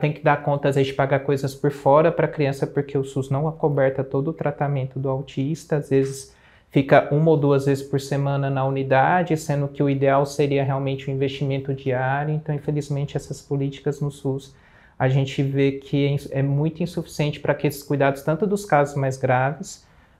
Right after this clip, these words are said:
quanto na identificação precoce, que percebo muita falta de, de, do olhar desses profissionais e também da assistência na atenção primária pra gente reverter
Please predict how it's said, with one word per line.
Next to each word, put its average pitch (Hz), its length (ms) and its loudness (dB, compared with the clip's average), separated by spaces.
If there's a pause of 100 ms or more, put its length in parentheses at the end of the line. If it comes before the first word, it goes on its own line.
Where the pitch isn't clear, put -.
quanto 208 240 6
na 180 140 4
identificação 156 760 -2
precoce, 139 600 0
que 131 560 -4
percebo 135 420 0
muita 151 380 0
falta 139 420 0
de, 135 500 -2
de, 131 500 -2 (300)
do 143 100 4
olhar 143 300 6
desses 165 220 0
profissionais 156 540 2
e 156 40 4
também 156 380 0
da 190 120 4
assistência 175 720 -4
na 165 140 0
atenção 143 400 -4
primária 135 500 0
pra 143 200 -4
gente 135 320 -2
reverter 135 720 2